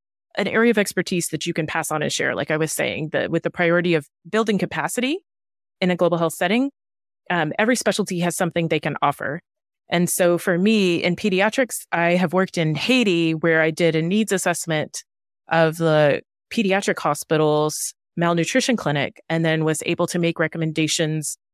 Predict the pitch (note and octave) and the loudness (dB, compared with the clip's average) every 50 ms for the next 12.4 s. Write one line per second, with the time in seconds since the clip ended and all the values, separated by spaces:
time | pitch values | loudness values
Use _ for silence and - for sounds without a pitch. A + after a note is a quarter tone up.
0 | _ _ _ _ _ F3+ E3 D#3+ D#3 - - - - - E3 D#3+ D#3+ D#3 D#3 D#3 | _ _ _ _ _ 0 0 0 0 -2 -6 -6 -4 -2 0 0 2 0 0 -2
1 | D#3 D3+ - E3 D#3+ D3+ D3 D3 D3 D3 - A3+ B3 B3+ A3+ - A3+ A3 G#3 - | -2 -4 -2 -2 0 0 0 0 0 0 0 2 2 2 2 2 0 0 -2 -2
2 | - G#3+ G3+ G3 F#3 - - - - D#3 D#3 G3 C4 B3 - G#3+ G#3+ G#3+ G#3+ G#3+ | -2 -2 -2 0 0 -2 -2 -4 -2 0 0 0 0 0 0 0 0 0 0 0
3 | G3+ - - - E3 E3 D#3+ D#3 D#3+ D#3+ - - - - D#3+ D#3+ D#3 - - E3+ | -2 -4 -4 -2 0 0 0 0 0 -2 -2 -4 -6 -4 -6 -6 -6 -4 -2 -2
4 | E3 D#3 D#3 - - D#3 D#3 D#3 D#3 D3+ D3+ D3 D3 D#3 - _ _ _ _ _ | -2 -2 -4 -6 -4 -2 0 0 0 0 0 0 -2 -2 -6 _ _ _ _ _
5 | _ _ _ _ - - B3+ B3 A#3 - - - A#3 G#3+ G#3 G#3 G3+ G3+ G3+ G3+ | _ _ _ _ -4 0 2 2 2 0 0 2 4 4 6 6 4 4 4 4
6 | G3+ F3 - - - D3+ D3 D3 D3+ D3+ - - E3+ D#3+ C#3+ C3+ - - E3 D#3 | 2 0 0 -2 -2 -2 0 0 -2 -2 -4 -4 -4 -4 -4 -2 -2 -2 -2 0
7 | D3 D3+ D#3 D3+ D#3+ D#3 D3+ D3 E3 A3 A3+ - G#3+ G3+ G3 - F#3+ F3+ - - | 0 0 0 0 -2 -2 -2 -2 -2 0 0 2 0 0 0 0 -2 -2 -2 -4
8 | F3+ - F#3 F3+ F3 F3 F3 E3+ E3+ E3+ F3 E3+ - _ _ _ _ _ _ - | -4 -2 -2 -2 0 0 0 0 0 0 0 -2 -4 _ _ _ _ _ _ -4
9 | - G3 G#3+ A3+ A#3 G#3 G#3 G3 F#3 F#3+ - - G3+ F#3+ F3+ G3+ F#3 F3 E3 - | 0 2 4 4 4 4 2 0 0 -2 -2 -2 -2 -2 -2 -2 -2 -2 -2 -2
10 | E3 F3 F3+ E3+ E3 E3 - - E3+ E3 E3 D#3 D3+ D3+ D3 D3 D3 C#3 - - | 0 0 2 2 2 0 0 0 0 2 2 2 2 2 2 2 0 0 -2 -6
11 | _ _ _ _ _ - E3+ D#3 D3 C#3+ C#3+ C#3+ D#3+ F3+ A3 A3+ G#3 F3+ F3+ F#3 | _ _ _ _ _ -6 -4 -2 -2 -2 -2 -2 0 2 2 2 4 4 2 2
12 | F3 D#3+ D3+ D3 D3 D3 D3 | 4 4 4 2 2 0 -2